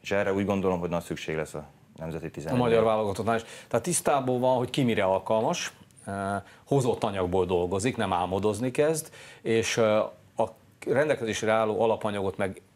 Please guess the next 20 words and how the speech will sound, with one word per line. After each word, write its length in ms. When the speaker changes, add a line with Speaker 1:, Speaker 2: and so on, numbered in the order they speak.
Speaker 2:
viszonylag 440
gyorsan 500
tudja 460
hatékony 680
taktikával 540
egybegyúrni, 500
azt 120
Speaker 1:
Igen. 120
Speaker 2:
mondod. 200
Akkor 380
valószínűleg 480
most 240
ez 200
éppen 280
egy 120
neki 220
való 180
Speaker 1:
Hát 80
Speaker 2:
feladat. 280
Speaker 1:
pontosan. 280